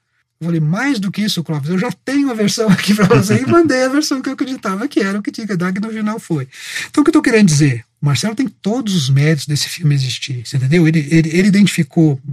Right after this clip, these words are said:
um potencial na ideia que eu inicialmente não identifiquei. Ele brigou pra que isso fosse viabilizado, ele brigou pra que isso fosse produzido. Mas foi minha ideia.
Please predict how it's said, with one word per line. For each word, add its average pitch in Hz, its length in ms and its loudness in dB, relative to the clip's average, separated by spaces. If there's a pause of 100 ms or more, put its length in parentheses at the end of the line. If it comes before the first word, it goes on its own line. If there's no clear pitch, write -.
(140)
um 151 140 6
potencial 156 580 2
na 151 100 2
ideia 139 360 0
que - 180 -8
eu 143 220 0
inicialmente 143 640 2
não 151 160 2
identifiquei. 135 580 -4 (420)
Ele 196 140 0
brigou 180 460 4
pra 151 120 0
que - 160 -4
isso 139 200 -2
fosse - 260 -4
viabilizado, 139 720 0
ele 151 120 0
brigou 165 340 2
pra 151 140 -2
que 143 160 -2
isso 139 180 -2
fosse 139 420 -6
produzido. 143 800 0 (760)
Mas 311 100 4
foi 311 200 6
minha 220 360 4
ideia. 127 480 0